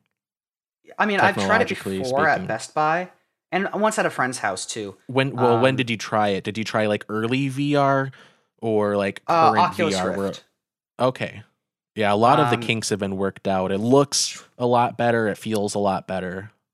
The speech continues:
Speaker 1: Really
Speaker 2: than it did.
Speaker 1: interesting technology. Um,
Speaker 2: It is. It's so good. I remember my first time trying it at Comic-Con, and it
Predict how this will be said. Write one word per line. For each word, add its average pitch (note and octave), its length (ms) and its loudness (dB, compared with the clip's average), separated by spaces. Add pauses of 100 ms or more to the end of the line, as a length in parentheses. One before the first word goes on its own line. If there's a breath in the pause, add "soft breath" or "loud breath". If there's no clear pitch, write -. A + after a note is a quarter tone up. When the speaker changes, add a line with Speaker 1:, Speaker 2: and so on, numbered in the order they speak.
(120)
Speaker 1:
Really F#3+ 240 -2
Speaker 2:
than - 100 -2
it C#3+ 80 -6
did. - 60 -6
Speaker 1:
interesting G#2+ 400 -4
technology. G2+ 800 -14 (160)
Um, G#2 300 -8
Speaker 2:
It G2 80 -6
is. E2+ 200 -8
It's - 200 -14
so - 180 -14
good. - 240 -16 (180)
I - 60 -14
remember G#2 320 -8
my G2 140 -6
first F#2+ 260 -6
time G2 160 -6
trying F#2+ 320 -4
it G2 100 -4
at F2 80 -8
Comic-Con, F#2 800 -8 (160)
and G2 100 -12
it F#2 120 -12